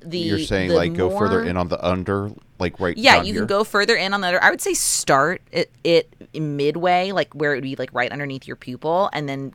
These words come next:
Speaker 1: go and join it up to what you've already got,
Speaker 2: Okay.
Speaker 1: right? And you can sketch either direction. That's a big thing with makeup, is, like, you have to think about the fact that when you started writing, you sat there and you wrote A, A, A, A, A,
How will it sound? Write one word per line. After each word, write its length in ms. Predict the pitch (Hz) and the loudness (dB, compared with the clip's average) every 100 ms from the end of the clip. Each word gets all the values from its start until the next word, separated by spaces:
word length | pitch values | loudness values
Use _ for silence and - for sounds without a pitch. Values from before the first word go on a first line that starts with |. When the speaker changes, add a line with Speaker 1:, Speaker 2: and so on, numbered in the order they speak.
| 135 | -2
Speaker 1:
go 240 | 160 156 | 2 2
and 220 | 160 135 | 0 -6
join 380 | 131 151 143 151 | -8 -6 -6 -6
it 120 | 143 - | -10 -4
up 240 | 135 127 - | -2 -2 -6
to 140 | - | -8
what 140 | 135 - | -8 -8
you've 180 | 127 127 | -8 -6
already 340 | 117 117 92 | -6 -8 -12
got, 220 | - 50 - - _ _ _ _ _ 110 | -10 -10 -10 -18 _ _ _ _ _ -10
Speaker 2:
Okay. 60 | |
Speaker 1:
right? 340 | 113 131 160 - | -4 -4 -4 -6
And 100 | 196 | -4
you 100 | 233 | -4
can 140 | 320 254 | -4 -6
sketch 520 | - - 170 156 - - | -6 2 2 2 -2 0
either 300 | 139 143 143 | 0 0 -4
direction. 640 | 120 110 98 - - - 131 | -6 -6 -6 -8 -14 -16 -10
That's 240 | 151 143 - | -8 -6 -4
a 80 | 151 | -6
big 360 | 131 196 196 190 | -4 -2 -2 -2
thing 220 | 220 202 | -10 -8
with 160 | 170 143 | -10 -12
makeup, 500 | 120 - 151 156 _ _ _ _ - | -12 -6 -6 -6 _ _ _ _ -8
is, 120 | 151 | -6
like, 140 | 156 | -6
you 100 | 160 | -8
have 220 | 143 180 - | -6 -8 -8
to 80 | |
think 160 | 208 180 | -10 -10
about 160 | 165 143 | -6 -6
the 60 | |
fact 240 | - 131 - | -6 -10 -8
that 100 | - | -12
when 140 | 135 | -12
you 140 | 143 202 | -10 -8
started 360 | 208 160 147 | -4 -4 -4
writing, 680 | 127 120 110 120 147 180 240 - _ _ _ - | -8 -6 -6 -4 -6 -6 -10 -12 _ _ _ -16
you 220 | 151 202 | -12 -8
sat 320 | 220 185 170 | 0 2 2
there 180 | 175 170 - | 0 -4 -4
and 160 | 135 | -8
you 180 | 135 165 | -8 -4
wrote 340 | 170 151 151 _ - | 0 0 0 _ -4
A, 440 | 151 139 98 127 - | 0 0 -2 -8 -6
A, 380 | 151 147 127 87 - | 0 0 0 -6 -6
A, 400 | 151 139 117 117 - | -2 -2 -4 -8 -6
A, 400 | 151 143 123 | -2 -2 -4
A, 0 | 123 | -8